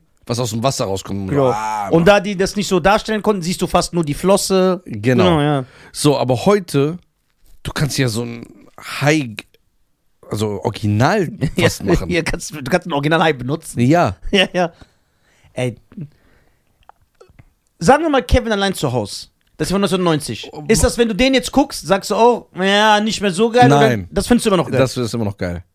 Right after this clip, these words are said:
Speaker 2: Ja, okay,
Speaker 1: Weil
Speaker 2: das,
Speaker 1: es,
Speaker 2: das geht.
Speaker 1: glaub ich, sehr realistisch noch ist.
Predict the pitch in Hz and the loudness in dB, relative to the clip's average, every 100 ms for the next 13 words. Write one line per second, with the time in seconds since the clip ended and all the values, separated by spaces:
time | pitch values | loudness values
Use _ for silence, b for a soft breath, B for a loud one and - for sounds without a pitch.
0 | - 135 131 156 123 226 214 151 143 202 | -6 -6 -4 0 2 4 2 0 2 2
1 | 202 - 185 196 185 156 185 - 117 104 | 2 2 2 4 2 2 -2 -6 -6 -4
2 | 87 92 - - | -6 -8 -12 -20